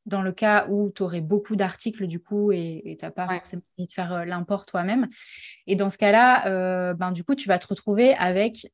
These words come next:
Speaker 1: euh, exactement le même site que t'avais avant, mais qui sera relié à Showit. Mais par contre, l'inconvénient de ça, c'est que si, euh, tu avais mis dix millions de plugins avant, euh,
Speaker 2: Ouais.
Speaker 1: que il faut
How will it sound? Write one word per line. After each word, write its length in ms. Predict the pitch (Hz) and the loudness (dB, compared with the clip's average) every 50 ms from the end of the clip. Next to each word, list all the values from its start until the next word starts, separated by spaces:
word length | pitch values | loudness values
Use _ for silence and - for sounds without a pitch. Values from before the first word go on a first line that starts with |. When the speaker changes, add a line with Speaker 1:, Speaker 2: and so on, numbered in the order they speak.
| - | -12
Speaker 1:
euh, 260 | 170 180 175 175 170 - | -10 -8 -8 -8 -8 -6
exactement 640 | - 190 170 165 165 220 269 262 262 - 247 226 233 226 | -6 -6 -6 -4 0 0 0 0 0 -2 0 0 2 2
le 60 | 214 | 2
même 240 | 202 202 220 233 240 | 2 4 4 4 2
site 300 | 240 - - 262 247 - | 2 0 -6 -8 -8 -4
que 100 | - 220 | -4 -4
t'avais 380 | 208 214 202 190 185 185 190 | 0 2 2 2 2 2 2
avant, 360 | 185 180 180 180 214 269 - - _ _ _ - _ _ - | 2 2 2 2 0 0 -2 -6 _ _ _ -20 _ _ 0
mais 180 | 196 226 269 | 2 4 4
qui 140 | 262 262 247 | 2 2 -2
sera 300 | - - - 247 254 254 220 | -2 0 2 4 4 4 2
relié 380 | 196 226 233 220 233 233 247 233 | 2 2 2 2 2 2 2 2
à 100 | 220 202 | 2 2
Showit. 360 | - - 214 208 233 262 262 - - _ - | 0 -2 0 0 0 0 -2 -6 -18 _ -8
Mais 160 | 190 196 190 | -6 -4 -2
par 200 | 180 190 185 - | -2 -2 -2 0
contre, 180 | - 269 269 262 | 2 2 2 4
l'inconvénient 480 | 226 208 208 208 190 180 190 202 220 220 | 2 0 0 -2 -4 -2 -2 -2 0 -2
de 60 | 214 | -2
ça, 200 | 220 - 220 233 | 0 2 2 2
c'est 260 | 226 - - 185 180 | 2 0 -6 -6 -6
que 160 | 175 - 180 170 | -6 -8 -8 -8
si, 420 | - - - 240 240 247 240 - | -8 -6 -4 -2 -2 -2 -2 -2
euh, 240 | - 180 180 175 165 170 | -4 -6 -6 -6 -8 -10
tu 120 | - - | -10 -8
avais 200 | 190 170 165 175 | -8 -6 -6 -4
mis 300 | 180 190 202 208 208 190 170 | -4 -2 -2 -2 -2 -2 -4
dix 160 | 160 165 185 | -4 -4 -2
millions 220 | 196 196 196 202 202 | -2 -2 -2 -2 -4
de 40 | 202 | -4
plugins 560 | 202 - 196 180 170 175 190 202 208 202 180 - | -4 -6 -6 -4 -4 -4 -2 -2 -2 -2 -4 -6
avant, 420 | - 180 180 170 185 190 196 202 202 - - - - - - - - | -6 -6 -6 -4 -4 -4 -4 -6 -8 -10 -20 -20 -20 -20 -20 -14 -8
euh, 260 | 175 180 175 175 175 | -6 -4 -4 -2 2
Speaker 2:
Ouais. 260 | 185 185 175 175 180 170 - | 2 4 2 2 0 -4 -6
Speaker 1:
que 460 | - - 190 175 180 180 180 180 175 | -2 0 0 2 2 0 -2 -2 -2
il 60 | 185 185 _ - | -4 -4 _ -2
faut 100 | 208 | -2